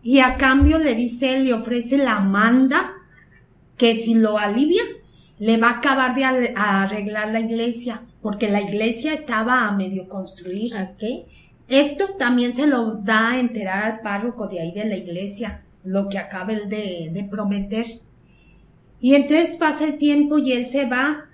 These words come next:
Speaker 1: a que le hagan lo que le tienen que hacer, me imagino que estudios, a estarlo, ah, atendiendo de su enfermedad.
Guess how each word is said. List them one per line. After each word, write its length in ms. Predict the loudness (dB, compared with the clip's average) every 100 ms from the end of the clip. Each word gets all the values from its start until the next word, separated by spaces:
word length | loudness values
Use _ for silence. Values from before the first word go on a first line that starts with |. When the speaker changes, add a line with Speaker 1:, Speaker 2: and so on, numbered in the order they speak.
| -8
Speaker 1:
a 160 | -4
que 100 | 2
le 160 | 4 4
hagan 260 | 2 0 0
lo 140 | -2
que 80 | -2
le 140 | -4
tienen 400 | -4 -2 0 0
que 100 | -2
hacer, 320 | -4 -2 -2 0
me 80 |
imagino 520 | 0 0 -4 -4 -6 -4
que 100 | -8
estudios, 960 | -8 -6 -2 -2 -2 -4 -4 -2 -4 -8 -18 -8
a 80 |
estarlo, 1160 | -6 -2 0 2 2 2 2 0 -2 -2 -4 -8 -16 -10
ah, 540 | -4 -2 0 0 0 0
atendiendo 680 | -2 -2 -2 -2 -2 0
de 120 | 0 -2
su 140 | -4
enfermedad. 640 | -6 -4 -4 -2 0 -2